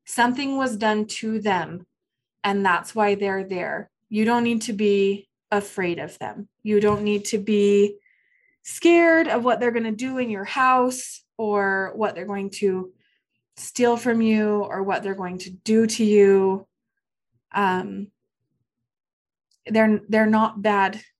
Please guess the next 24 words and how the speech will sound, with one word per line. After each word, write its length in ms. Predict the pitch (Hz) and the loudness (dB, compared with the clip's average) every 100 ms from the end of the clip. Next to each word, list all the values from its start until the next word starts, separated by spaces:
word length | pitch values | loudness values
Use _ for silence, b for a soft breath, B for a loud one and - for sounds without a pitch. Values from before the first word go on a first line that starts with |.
| _ - | _ -14
people. 560 | 202 196 - - - _ _ _ | -10 -8 -8 -12 -14 _ _ _
They 120 | 214 196 | -2 0
are 120 | 196 | 0
tiny 380 | 202 220 220 220 | -2 -2 0 0
humans 640 | 220 202 196 196 196 - _ | -2 -4 -4 -8 -10 -16 _
who 100 | 214 | -4
have 200 | 214 202 | -2 -2
endured 500 | 202 196 190 190 190 _ _ _ - | -4 -6 -6 -6 -8 _ _ _ -8
intense 500 | 196 190 208 208 - | -6 -2 -2 -2 -6
trauma. 520 | 208 185 185 180 196 _ _ _ _ _ _ _ - | -2 -2 -2 -4 -8 _ _ _ _ _ _ _ -4
And 540 | 202 190 185 180 180 - _ _ _ _ _ - | -2 -2 -2 -6 -8 -12 _ _ _ _ _ -8
your 280 | 208 202 202 | 0 2 2
job 480 | 214 214 180 185 - - | 4 4 4 0 -6 -4
as 180 | 214 208 | -2 -2
a 60 | |
foster 380 | 208 208 214 - | -2 -2 -2 -4
parent, 380 | 214 202 190 - | -8 -6 -8 -6
when 180 | 214 196 | -4 -4
you 120 | 190 | -2
welcome 400 | 196 202 208 226 | 0 0 0 -2
them 180 | 226 214 | 0 0
into 260 | 214 220 | -2 -4
your 100 | 214 | -4
home 460 | 214 190 196 220 247 | -4 -4 -4 -4 -8